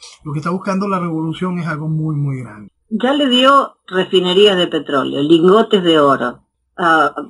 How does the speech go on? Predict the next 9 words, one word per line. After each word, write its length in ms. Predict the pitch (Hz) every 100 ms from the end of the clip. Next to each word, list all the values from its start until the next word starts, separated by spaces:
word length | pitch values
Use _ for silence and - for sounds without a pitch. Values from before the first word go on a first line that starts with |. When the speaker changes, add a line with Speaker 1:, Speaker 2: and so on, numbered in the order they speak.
| _
Speaker 2:
bases 500 | 185 180 233 233 247
de 120 | 214
operaciones 560 | 180 180 185 208 208 190
militares, 680 | 175 170 160 147 135 135 135 _ _ _ -
ahora 680 | 190 214 247 269 285 - -
la 160 | 180
econo-, 320 | 175 180 175
la, 360 | 170 180 170 156
la, 360 | 170 170 170